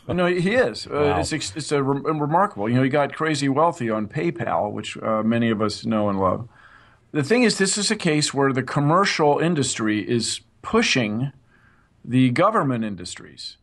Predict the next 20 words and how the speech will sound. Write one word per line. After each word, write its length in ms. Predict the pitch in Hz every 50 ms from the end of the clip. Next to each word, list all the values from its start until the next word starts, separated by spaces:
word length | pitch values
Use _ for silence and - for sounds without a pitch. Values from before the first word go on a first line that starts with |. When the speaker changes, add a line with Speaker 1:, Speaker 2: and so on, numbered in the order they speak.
| _
Speaker 2:
Hmm. 200 | - 110 98 90 87 85 _ _
Speaker 1:
And 100 | - 170 196
that's 120 | 226 240
probably 380 | - - 262 269 262 247 220 190
a 80 | 165
good 260 | 135 131 180 190 147
thing, 500 | 139 - 208 131 135 127 110 98 90 90 95
but 120 | - 135 139
it's 120 | 139 -
a 60 | 147
little 240 | 151 165 180 175 175
bit 180 | 151 151 147 143
unusual. 580 | 143 147 156 180 233 254 233 - 120 113 107
Many 280 | 113 123 131 147 175 196
of 100 | 185 -
us 300 | 127 123 143 143 - -
of, 240 | - - 131 117 127 127 -
of 160 | 120 117 107
my 240 | 127 131 139 139 135
age 560 | 135 139 131 117 107 123 127 - - -